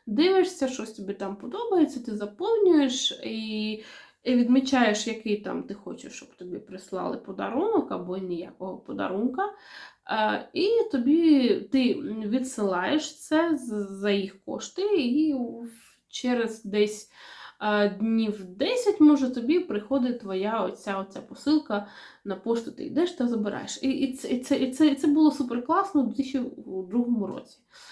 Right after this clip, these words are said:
Але ми зараз в дві тисячі двадцять четвертому, і, як на мене,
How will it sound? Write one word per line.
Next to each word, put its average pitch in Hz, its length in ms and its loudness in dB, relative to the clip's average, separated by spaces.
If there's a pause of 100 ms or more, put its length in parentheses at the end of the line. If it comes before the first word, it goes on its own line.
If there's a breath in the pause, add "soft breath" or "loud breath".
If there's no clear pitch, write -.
(360 loud breath)
Але 254 580 4
ми 269 220 6
зараз 254 360 4
в - 20 -8
дві 214 100 -10
тисячі - 320 -2
двадцять 240 480 2
четвертому, 233 760 0
і, 208 100 -4
як 214 280 -6
на 202 80 -6
мене, 262 460 0